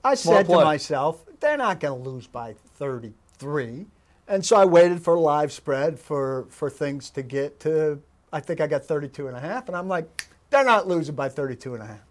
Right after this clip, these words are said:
Speaker 1: Bet 'em." You know, then I wasn't even watching that game, and I'm watching the score just go and go and go, and I'm like, "There's another genius bet by Carson."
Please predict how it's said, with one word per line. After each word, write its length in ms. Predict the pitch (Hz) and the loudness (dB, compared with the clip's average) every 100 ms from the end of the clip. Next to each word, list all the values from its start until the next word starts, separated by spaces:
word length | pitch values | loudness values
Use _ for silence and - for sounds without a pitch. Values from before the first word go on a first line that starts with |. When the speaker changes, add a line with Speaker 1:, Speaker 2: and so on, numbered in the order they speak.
| _ _ _ 131 | _ _ _ -10
Speaker 1:
Bet 180 | 135 107 | -8 -8
'em." 60 | _ _ _ _ _ _ _ _ - | _ _ _ _ _ _ _ _ -2
You 80 | 214 | 4
know, 40 | |
then 140 | 277 | 6
I 80 | 277 | 8
wasn't 240 | 226 208 196 | 8 6 4
even 140 | 180 | 6
watching 320 | 208 208 202 | 8 6 4
that 160 | 175 175 | 0 4
game, 220 | 277 254 | 4 4
and 100 | 254 | 2
I'm 100 | 285 | 2
watching 360 | 311 320 330 330 | 4 2 0 -4
the 100 | 302 | -6
score 420 | - - 311 294 285 | -6 4 8 8 4
just 180 | 277 - 220 | -6 -10 -2
go 640 | 320 302 294 285 277 269 | 2 4 6 8 8 6
and 160 | 240 233 | 4 2
go 600 | 262 247 233 226 226 226 | 4 6 6 4 4 2
and 160 | 202 | 0
go, 380 | 175 180 175 175 | 4 6 6 4
and 80 | 170 | 2
I'm 80 | 160 | 0
like, 140 | 165 | 0
"There's 220 | 175 214 185 | 2 2 2
another 340 | 180 185 175 | -2 -2 -2
genius 440 | 156 170 165 143 | -4 -6 -6 -8
bet 260 | - 151 139 | -8 -8 -8
by 120 | 127 | -12
Carson." 360 | 117 113 110 | -14 -16 -18